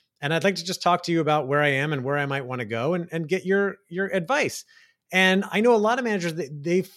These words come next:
they don't know what to say to employees until, 'cause they haven't had really been given the training on how to give coaching and feedback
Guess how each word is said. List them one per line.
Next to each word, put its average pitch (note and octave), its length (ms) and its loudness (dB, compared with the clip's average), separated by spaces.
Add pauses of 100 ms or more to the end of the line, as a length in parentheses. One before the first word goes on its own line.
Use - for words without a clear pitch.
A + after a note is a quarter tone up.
(260)
they E3+ 180 4
don't A3+ 220 4
know F#3+ 140 4
what E3 320 0
to D#3+ 100 -6
say C#3 560 -4 (360)
to D#3 260 0
employees B2+ 640 -2
until, C3+ 720 -2
'cause A#2 120 -12
they B2+ 100 0
haven't C#3 200 -2
had C3 320 -6
really C3+ 180 -4
been A2+ 180 -10
given C3 260 -6
the A2+ 60 -8
training A#2+ 500 -6 (360)
on C3 140 -6
how C3+ 160 -2
to C3+ 80 -2
give B2+ 280 -2
coaching C#3 360 0
and A#2 120 -4
feedback C3 500 -4